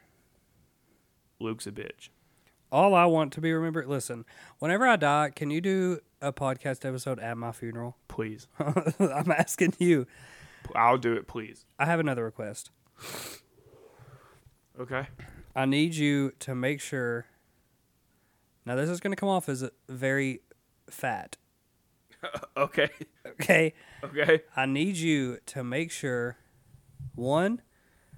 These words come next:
Speaker 2: that there's an open bar at my funeral.
Speaker 1: Okay. I can
Speaker 2: Okay.
Speaker 1: do that.
Speaker 2: Okay. I want an open bar.
Speaker 1: Can I be your manager?
Speaker 2: Yes.
Speaker 1: Okay.
Speaker 2: I also need you to make sure, this one is the main thing.
Speaker 1: Okay.
Speaker 2: Need you to make sure that Golden Corral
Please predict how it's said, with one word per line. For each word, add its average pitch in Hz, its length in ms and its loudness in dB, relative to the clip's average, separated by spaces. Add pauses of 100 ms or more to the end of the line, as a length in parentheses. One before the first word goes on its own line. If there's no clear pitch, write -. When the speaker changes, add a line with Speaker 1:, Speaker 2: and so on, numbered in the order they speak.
(340)
Speaker 2:
that 131 100 -10
there's 139 180 -2
an 123 120 -8
open 147 280 -4
bar 135 300 2
at 117 200 -4
my 127 120 -4
funeral. 104 400 -16 (640)
Speaker 1:
Okay. 120 220 -12 (160)
I - 80 0
can - 120 0
Speaker 2:
Okay. 131 100 2
Speaker 1:
do 113 80 -4
that. 117 220 -8 (380)
Speaker 2:
Okay. - 260 -8 (220)
I 123 60 -14
want 127 140 -6
an 131 80 -4
open 147 160 -4
bar. 135 340 0 (480)
Speaker 1:
Can - 140 -4
I 151 100 2
be 156 140 -2
your 143 240 0
manager? 139 480 -4 (540)
Speaker 2:
Yes. 123 380 -6 (280)
Speaker 1:
Okay. - 160 -14 (560)
Speaker 2:
I 135 80 0
also 147 420 0
need 156 220 -2
you 139 120 -4
to 139 140 -10
make 135 220 -6
sure, 113 360 -10 (260)
this 160 220 0
one 170 140 0
is 139 140 -4
the 135 80 -4
main 113 240 -8
thing. 107 260 -16 (160)
Speaker 1:
Okay. 151 280 -10 (300)
Speaker 2:
Need 135 260 -4
you 190 100 -6
to 175 140 -8
make 151 200 -4
sure 135 220 -8
that 123 120 -8
Golden 123 400 -6
Corral 120 580 -8